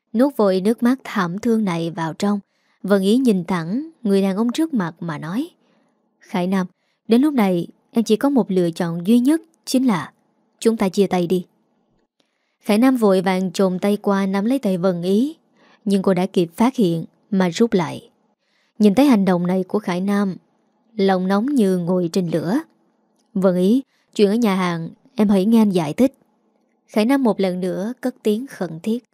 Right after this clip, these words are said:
Anh chớp lấy bàn tay của Vân Ý, đặt dưới bàn nắm chặt. Đôi tay to lớn từng dắt cô đi qua biết bao nhiêu quãng đường, từng cùng với cô đồng hành trong suốt quãng thời thanh xuân. Hiện giờ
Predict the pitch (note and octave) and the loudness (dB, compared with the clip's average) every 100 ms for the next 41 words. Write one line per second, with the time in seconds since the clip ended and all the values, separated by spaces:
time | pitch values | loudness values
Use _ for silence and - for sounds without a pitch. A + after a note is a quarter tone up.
0 | _ _ _ _ G3 E3+ A#3 C4 D4 G3 | _ _ _ _ -6 0 0 2 0 0
1 | F3 E3+ F#3 F#3 E3+ F3 - G3 C4+ - | -4 -6 -6 -4 -4 -6 -4 -4 -4 -8
2 | - _ _ F#3+ F#3 - C4 G3+ F3+ E3+ | -20 _ _ -4 -4 -2 0 0 0 -2
3 | F3+ C4 F3+ C3+ _ _ _ _ _ _ | -6 -6 -6 -8 _ _ _ _ _ _
4 | F3+ F3+ F3+ F3 G3 G3 G3+ G#3+ A#3+ D#4 | -2 -2 -2 -4 -4 -2 0 0 -2 -6
5 | _ _ _ - G#3 F#3 C#4+ - C4 B3 | _ _ _ -2 -2 -2 -6 -2 -2 0
6 | B3+ - B3 B3 C#4+ - B3 B3 B3+ C4 | -4 -4 -4 -4 -8 -6 -4 -4 -2 -4
7 | A3+ F3+ F3 G#3 E3+ A2+ - _ _ _ | -2 -4 -4 -6 -8 -10 -16 _ _ _
8 | _ _ _ _ - G#3 G3 G#3 G3+ D4+ | _ _ _ _ 0 0 2 0 0 -2
9 | C#4 B3+ F#3+ E3 F#3+ E3 D#3+ - - G#3 | -2 0 -2 -4 -8 -8 -12 -12 -8 -6
10 | F#3+ - C4+ - F#3+ E3+ G3+ F#3 D3 G#3 | -6 -6 -6 -4 -6 -6 -8 -8 -8 -8
11 | F#3+ F#3 G3+ G3 - _ _ _ _ A#3 | -8 -6 -6 -8 -12 _ _ _ _ -2
12 | G3+ F#3 G3+ F3 | 0 0 -2 -2